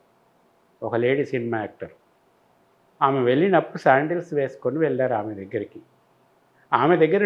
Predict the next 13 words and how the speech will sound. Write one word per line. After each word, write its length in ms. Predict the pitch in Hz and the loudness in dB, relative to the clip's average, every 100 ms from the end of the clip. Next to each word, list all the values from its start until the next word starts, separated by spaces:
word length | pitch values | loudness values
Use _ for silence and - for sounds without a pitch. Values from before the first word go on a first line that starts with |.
| 175 | 2
నియమం 380 | 135 170 240 240 180 | 4 4 4 6 6
ఏమిటంటే 560 | 156 180 165 113 107 90 135 220 185 _ _ _ _ _ _ _ _ _ _ _ _ _ _ _ _ _ - 117 | 6 4 2 -2 -4 0 0 0 -4 _ _ _ _ _ _ _ _ _ _ _ _ _ _ _ _ _ -2 0
ఎవ్వరు 280 | 139 214 226 180 | 2 4 4 6
వెళ్ళినా 360 | 170 185 180 165 | 4 4 2 2
సరే 160 | 160 151 - | 2 0 2
చాలా 220 | 131 180 190 143 | 2 4 2 0
నీట్‌గా 420 | 127 170 214 220 226 | 2 2 2 2 2
డ్రెస్ 260 | 170 156 156 170 | 4 0 2 4
అయి 100 | 147 | 4
ఉండాలి, 320 | 113 101 85 - _ _ _ _ _ _ _ _ _ _ _ _ _ | 0 -4 -6 -12 _ _ _ _ _ _ _ _ _ _ _ _ _
షూస్ 420 | - - 185 226 196 175 | -10 2 6 6 6 4
కంపల్సరీ 580 | 170 190 175 - 165 127 | 4 2 0 2 0 2
వేసుకోవాలి. 640 | 127 127 - 123 101 92 | -2 -4 -4 -2 -2 -6